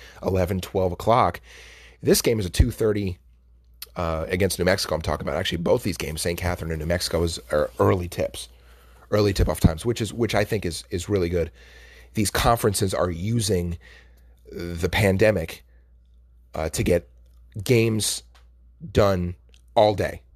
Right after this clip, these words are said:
starting early and ending late. So it's almost like an N C A A conference tournament type. It's almost like a, a March Madness type of feel. I, I think it's fantastic. Um, U N L V will play, like I said, New Mexico, um,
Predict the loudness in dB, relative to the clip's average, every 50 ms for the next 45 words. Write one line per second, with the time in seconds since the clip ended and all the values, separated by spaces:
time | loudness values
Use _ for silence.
0 | _ _ -10 -4 2 4 4 4 4 2 0 2 2 2 2 2 0 -2 -2 -2
1 | -2 -2 -2 -2 -2 -2 -2 -2 -4 -4 0 2 2 2 2 0 0 0 0 -2
2 | -2 -2 -2 -2 -2 -4 -4 -4 -4 -2 0 0 0 2 0 0 -2 -2 -2 -2
3 | -2 -2 -2 -4 -8 -4 -2 0 0 2 2 0 -2 -2 -2 -4 -2 -2 0 0
4 | 0 0 0 0 0 0 -2 -2 -6 -6 -4 -4 -4 -4 -4 -4 -2 0 2 2
5 | 2 2 0 -2 -2 -2 0 0 -2 -4 -4 -2 -2 -2 -2 -4 -6 -4 -2 0
6 | 0 -2 -4 -8 -14 -20 -20 -20 -20 -20 -20 -20 -20 -20 -20 -20 -20 -20 -20 -20
7 | -20 -20 -20 -20 -20 -18 -18 -8 -2 2 2 2 2 2 0 -2 0 0 -2 -2
8 | -2 -2 -2 -2 0 0 2 2 0 0 0 -4 -8 -8 -10 -20 -20 -20 -20 -20
9 | -20 -20 -20 -16 -8 -6 -4 -2 -2 -4 -6 -8 -6 -2 2 2 4 4 4 2
10 | 2 0 0 -2 0 0 0 -2 0 0 0 0 0 0 -2 -2 -2 -2 -2 -2
11 | -2 -2 0 -2 0 0 0 -2 -2 -2 -4 -4 -2 -2 -2 -2 -2 -6 -10 _
12 | -20 -20 -20 -20 -20 -20 -16 -10 -8 -8 -8 -8 -10 -12